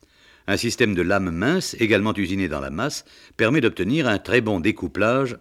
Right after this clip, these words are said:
entre les efforts. Ce barreau est logé à l'intérieur d'un carter cylindrique étanche, lui-même monté à l'intérieur d'une cage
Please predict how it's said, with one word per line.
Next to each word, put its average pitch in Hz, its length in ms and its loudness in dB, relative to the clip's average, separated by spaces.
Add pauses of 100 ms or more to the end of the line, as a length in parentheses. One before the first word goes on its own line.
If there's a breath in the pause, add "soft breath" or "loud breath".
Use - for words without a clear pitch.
entre 123 240 0
les 101 180 2
efforts. 58 520 -10 (1800)
Ce - 120 -4
barreau 127 520 2
est 113 100 4
logé 117 440 2
à 92 100 -2
l'intérieur 120 560 2
d'un 110 160 0
carter 95 360 0
cylindrique 82 560 -4
étanche, 127 600 -6 (480 soft breath)
lui-même 143 400 2
monté 127 400 2
à 107 80 2
l'intérieur 113 480 2
d'une 87 220 -4
cage 69 500 -2